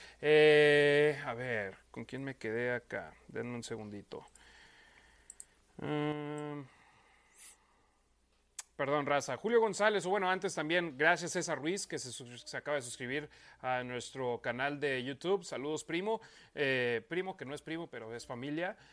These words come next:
Eh, y a José Granados también, gracias por la donación. Si quieren que leamos su comentario, así como el de José Granados, que abrió una conversación más aquí en el programa, lanacionraider punto com, ahí nos pueden dejar una donación,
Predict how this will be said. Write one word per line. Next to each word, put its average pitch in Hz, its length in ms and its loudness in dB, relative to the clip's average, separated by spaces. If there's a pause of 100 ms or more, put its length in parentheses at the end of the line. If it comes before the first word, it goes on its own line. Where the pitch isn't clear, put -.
(120)
Eh, 127 240 -2
y 131 40 2
a 131 60 4
José 147 260 -4
Granados 165 420 2
también, 135 220 -6
gracias 139 320 -4
por 117 320 -6
la 123 140 -2
donación. 123 480 -4
Si 151 80 -10
quieren 156 260 -2
que 147 140 -4
leamos 143 380 0
su 143 60 -10
comentario, 143 420 -2
así 147 160 -8
como 151 180 -6
el 135 60 -6
de 123 80 -6
José 127 240 -8
Granados, 151 480 0
que 123 180 -6
abrió 123 360 0
una 220 280 2
conversación 143 640 -2
más 160 280 0 (280)
aquí 135 180 -4
en 160 60 -2
el 147 60 -6
programa, 165 500 0 (280)
lanacionraider 165 920 0 (120)
punto 165 360 -6
com, 214 260 -4
ahí 139 140 -10
nos 147 120 -10
pueden 151 200 -6
dejar 139 180 -6
una 156 140 -4
donación, 147 500 -6